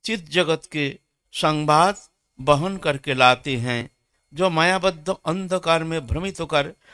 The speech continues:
जो संसार चक्र में पुनः पुनः आवर्तित हो रहे हैं, स्वरूप भूल करके, भूल गया अपने स्वरूप को, मैं जो भगवान का हूँ,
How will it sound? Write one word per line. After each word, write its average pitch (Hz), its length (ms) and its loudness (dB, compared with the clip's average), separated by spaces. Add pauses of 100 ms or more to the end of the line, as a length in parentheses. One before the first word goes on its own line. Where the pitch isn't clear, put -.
(180)
जो 180 80 -6
संसार 170 520 -4
चक्र 190 480 -6
में 196 140 -4
पुनः 190 280 -8
पुनः 196 420 -6 (140)
आवर्तित 175 600 0
हो 139 140 -4
रहे 120 280 -4
हैं, 107 240 -10 (380)
स्वरूप 254 360 0
भूल 160 260 -4
करके, 120 540 -6 (300)
भूल 226 240 0
गया 185 240 4
अपने 151 440 -2
स्वरूप 139 380 -8
को, 127 320 -12 (360)
मैं 147 280 -4
जो 196 160 -4
भगवान 127 600 -8
का 139 120 -10
हूँ, 123 360 -12